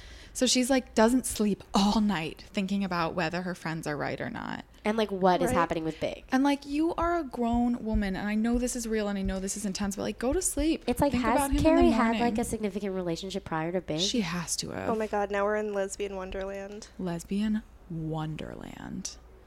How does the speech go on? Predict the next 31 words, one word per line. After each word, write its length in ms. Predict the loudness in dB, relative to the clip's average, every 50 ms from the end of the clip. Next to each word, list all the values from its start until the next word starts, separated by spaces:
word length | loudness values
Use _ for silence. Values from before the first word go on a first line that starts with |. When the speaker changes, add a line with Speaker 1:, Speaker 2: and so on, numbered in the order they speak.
| -20 -20 -20 -20 -20 -20 -20 -10 -6
Speaker 1:
Look 120 | -4 -2 0
at 80 | 0
them. 180 | 2 2 4 4
None 140 | 6 6 6
of 60 | 6
them 120 | 6 6
are 80 | 4 4
wearing 240 | 4 4 2 0 0
a 60 | -2
single 300 | -4 -4 -4 -4 -6 -6
color. 760 | -6 -6 -4 -2 -2 0 0 0 0 0 0 0 -2 -4 -4 -4
Speaker 3:
Right. 280 | -2 -2 -2 -2 -2 0
Speaker 1:
None 200 | 2 2 2 4
of 80 | 4 4
them 220 | 4 2 2 2
are, 220 | 0 0 0 0 2 6
every 320 | 6 6 6 6 4 4
si-, 160 | 2 2 -2
there, 320 | -2 2 4 4 4 4 2
this 300 | 2 0 0 2 2 4
is 100 | 4 2
a 80 | 2
party 500 | 0 0 0 2 4 4 4 4 4 2
of 200 | 2 0 -2 -4
power 340 | -4 -2 0 0 2 2 0
lesbians, 600 | 0 0 -2 -4 -4 -4 -4 -2 -2 -2 -4 -4 -4
and 120 | -4 -2 -2
they 120 | -2 0
are 220 | -2 -2 -2 -4 -8 -14 -16 0 4
all 400 | 4 6 8 8 6 6 4 2 -2
in 220 | -2 -2 -2 -4